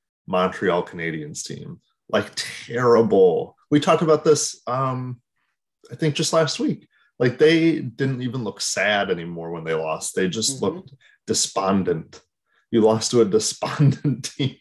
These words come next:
Speaker 2: God,
Speaker 1: I
Speaker 2: I love
Speaker 1: just,
Speaker 2: that word.
Speaker 1: you lost to Montembeault. That dude, like,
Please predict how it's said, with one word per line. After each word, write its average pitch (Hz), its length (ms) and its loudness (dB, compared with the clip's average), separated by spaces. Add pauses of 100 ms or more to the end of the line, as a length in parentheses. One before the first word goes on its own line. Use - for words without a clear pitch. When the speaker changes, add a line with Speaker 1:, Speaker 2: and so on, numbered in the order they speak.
(180)
Speaker 2:
God, 143 100 -2 (720)
Speaker 1:
I 117 40 0
Speaker 2:
I - 40 2
love - 180 -2
Speaker 1:
just, 147 280 -2
Speaker 2:
that 87 120 -18
word. 87 340 -20
Speaker 1:
you 151 160 2
lost 156 300 0
to 131 600 0 (180)
Montembeault. 110 1080 0 (500)
That 139 160 -2
dude, 165 180 6
like, 147 260 2